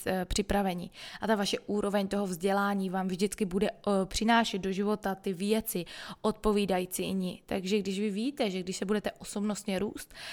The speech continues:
a osobnostně vzdělávat, tak to bude pro vás obrovský impuls k tomu vašemu osobnímu rozvoji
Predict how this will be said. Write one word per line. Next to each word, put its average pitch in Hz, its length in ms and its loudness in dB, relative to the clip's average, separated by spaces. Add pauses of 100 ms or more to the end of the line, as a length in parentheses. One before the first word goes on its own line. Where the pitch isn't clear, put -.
(160)
a 196 100 6
osobnostně 220 600 0
vzdělávat, 196 640 2
tak 196 120 -6
to - 100 -8
bude 196 120 -2
pro 202 160 -2
vás 196 260 -4
obrovský 196 440 -2
impuls 190 720 -2
k - 80 -16
tomu 190 240 -2
vašemu 196 340 -2
osobnímu 202 480 2
rozvoji 196 540 4